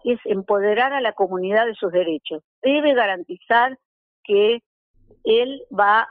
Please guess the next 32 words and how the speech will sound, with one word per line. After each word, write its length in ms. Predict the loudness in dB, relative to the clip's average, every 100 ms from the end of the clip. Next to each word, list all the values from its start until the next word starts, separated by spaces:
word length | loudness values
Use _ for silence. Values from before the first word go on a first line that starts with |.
| _
o 160 | 0
ella 360 | 2 0 0 0
van 240 | 2 2
a 80 | 0
tener 340 | 0 0 -2 0
que 100 | 0
derivar 680 | 0 0 0 2 2 0 -4
prontamente, 800 | -4 -2 -2 -2 -2 -2 -2 -2
inmediatamente, 1000 | -4 -2 0 0 0 -2 0 0 0 0
a 60 | -2
un 160 | -2
equipo 600 | -10 -10 -6 -6 0 0
que 140 | 0 -4
pueda 500 | -2 0 2 2 -2
cumplir 640 | -8 -10 -8 -2 0 -2 -8 _ _ _ _
con 460 | 0 2 2 -2 -10 -6
esa 280 | -4 -2
práctica 720 | 0 0 0 -4 -8 -4 -4 -6 _
en, 460 | 2 2 0 -2 0
en 420 | 0 -2 -8 -8
el 100 | -4
modo 340 | 0 2 2
más 300 | 0 0 0 -4 _ _ _
rápido, 600 | -4 0 0 0 0 0
más 200 | 2 -2 0
seguro, 640 | -2 2 2 2 2 0 -2 _ _ _ _ _
y 220 | -8 -6
que 220 | -2 -2 -2
tenga 420 | -4 -2 -2 0
todas 180 | 0 2
las 140 | 0
garantías 600 | 0 0 -2 -4 -2 -2